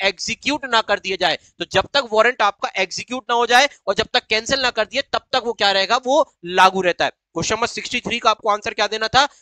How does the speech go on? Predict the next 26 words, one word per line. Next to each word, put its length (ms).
That 220
is 200
two, 220
till 220
the 100
cancel, 420
जब 200
तक 120
वो 180
कैंसिल 360
नहीं 100
हो 80
जाता 280
है 120
और 300
एग्जीक्यूट 640
नहीं 340
हो 120
जाता 260
है। 60
सीधा 240
सीधा 180
आपको 180
सेवेंटी 260
सेक्शन 320
में 120